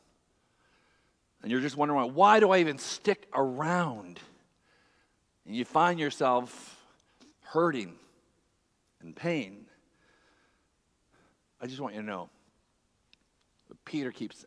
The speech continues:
emphasizing to us over and over and over again, there is hope when you hurt. There is hope even in the pain.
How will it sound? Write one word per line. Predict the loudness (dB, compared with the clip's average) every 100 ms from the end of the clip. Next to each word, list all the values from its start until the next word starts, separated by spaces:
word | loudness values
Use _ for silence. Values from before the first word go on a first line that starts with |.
| -18
emphasizing | -18 -18 -18 -18 -18 -20
to | -20
us | -20 -20 _ _ -16
over | -16 -16 -18 -20 -20
and | -20 _ -10
over | -8 -10 -14 -20 -18
and | -20 _ -10 -6
over | -6 -8 -16 -20
again, | -20 -20 _ _ _ _ -20 _ -12
there | -10 -10 -12
is | -14 -14 -16 _
hope | -14 -12 -12 _ -20 _ _ _ _ _ _ _ _ _ _ _ _ _ _ _ _ _ _ _
when | -20 -18
you | -18 -20
hurt. | -20 -20 _ -20 _ _ _ _ _ _ _ _ _ _
There | -8 -8 -6
is | -10 -10
hope | -10 -8 -10 -14 -20 _ _ _ _ _ _ _ _ _ _ _ _ _ _ _ _ _ _ _ _ _ _ _ _ _ _ _ _
even | -14 -12 -12 -14
in | -18 -20 -20 -20
the |
pain. | -20 -18 -20